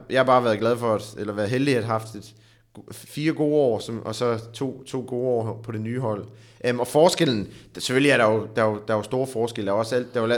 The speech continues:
være forskel, hvis, når det er et hold, som er primært engelsktalende, og jeg er jo født og opvokset i Irland, så har engelsk som modersprog. Det gør jo også en stor, stor forskel, at ens holdkammerater primært taler engelsk. Men generelt set, så, så synes jeg ikke, det er sådan ligesom fra,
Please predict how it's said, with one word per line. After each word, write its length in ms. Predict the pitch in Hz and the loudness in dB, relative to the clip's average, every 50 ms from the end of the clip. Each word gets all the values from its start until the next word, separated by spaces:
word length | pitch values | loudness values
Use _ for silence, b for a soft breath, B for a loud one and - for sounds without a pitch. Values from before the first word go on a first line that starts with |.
| - 123 | 2 2
være 140 | 131 131 | 0 0
forskel, 340 | 131 - 147 147 147 - 131 | 2 2 0 0 0 -2 -6
hvis, 360 | 113 107 104 87 117 113 - | -6 -6 -10 -12 -12 -12 -8
når 120 | 117 120 117 | -4 -4 -2
det 80 | 113 110 | 0 -2
er 40 | 107 | 0
et 40 | 113 | 2
hold, 220 | 123 127 131 - - B B B B | 2 2 2 0 -6 B B B B
som 180 | - - 117 110 | -6 -4 -4 -4
er 40 | |
primært 380 | 107 - - 139 135 127 113 92 | -2 -2 -2 0 2 2 0 0
engelsktalende, 560 | 123 135 123 110 - - 110 110 113 113 107 | 0 -4 -4 -4 -2 -2 0 0 0 -2 -2
og 80 | 101 98 | -2 -2
jeg 80 | 104 | -2
er 40 | 104 107 | -2 -2
jo 100 | 104 - - B B B B B - | -4 -6 -8 B B B B B -14
født 240 | - - 135 123 113 | -4 -2 0 2 2
og 60 | 117 | 2
opvokset 320 | 117 120 113 104 107 110 | 0 0 -4 -6 -4 -6
i 20 | 120 | -6
Irland, 220 | 120 120 113 101 | -4 -4 -4 -6
så 100 | 95 107 | -6 -8
har 140 | 101 104 101 | -6 -4 -4
engelsk 200 | 107 123 117 - | -4 -4 -6 -8
som 80 | 110 110 | -8 -6
modersprog. 440 | 104 110 117 117 113 - 98 95 92 | -4 -4 -4 -4 -6 -8 -10 -10 -10
Det 80 | 92 | -4
gør 120 | 123 120 113 | 0 2 2
jo 80 | 110 | 4
også 160 | 110 110 110 | 2 0 -2
en 80 | 110 98 | -8 -12
stor, 340 | - - 113 101 95 90 - b b b b b b | -8 -8 -6 -6 -6 -6 -8 b b b b b b
stor 260 | b - - 123 113 | b -10 -6 -6 -6
forskel, 480 | 101 - 110 104 104 - - 104 92 90 | -6 -4 -4 -6 -6 -4 -6 -6 -4 -4
at 80 | 90 - - - - | -6 -6 -8 -14 -10
ens 240 | 110 117 104 107 - | -8 -8 -8 -8 -6
holdkammerater 560 | - 113 120 117 123 117 101 101 95 90 78 - b b b b b | -4 -4 -4 -4 -4 -6 -4 -4 -4 -4 -6 -10 b b b b b
primært 460 | - - 135 127 127 107 92 85 - - - | -6 -4 -4 -2 -2 -2 -4 -6 -8 -14 -16
taler 240 | - - 101 95 92 | -8 -6 -6 -4 -4
engelsk. 460 | - 104 113 110 95 78 - - - - b b b b b b b b | -4 -6 -6 -6 -8 -10 -14 -16 -20 -20 b b b b b b b b
Men 260 | 113 120 110 101 95 | -2 -2 -2 0 0
generelt 380 | 107 110 107 92 110 110 147 139 | -2 -2 0 2 4 2 2 2
set, 260 | - 139 123 110 95 | 2 2 2 2 2
så, 280 | - 127 123 123 117 117 B B B B B B | 2 4 4 4 4 0 B B B B B B
så 220 | - - 123 120 | -2 0 0 0
synes 340 | 110 - - - 113 98 104 | 0 -2 -4 -6 -6 -4 0
jeg 100 | 110 107 | 0 0
ikke, 120 | 127 123 | 0 0
det 60 | 131 120 | -2 -4
er 40 | |
sådan 160 | - 120 107 104 | -2 -2 -4 -4
ligesom 300 | 107 101 110 101 98 - | -6 -6 -6 -8 -10 -8
fra, 160 | - 101 | -8 -8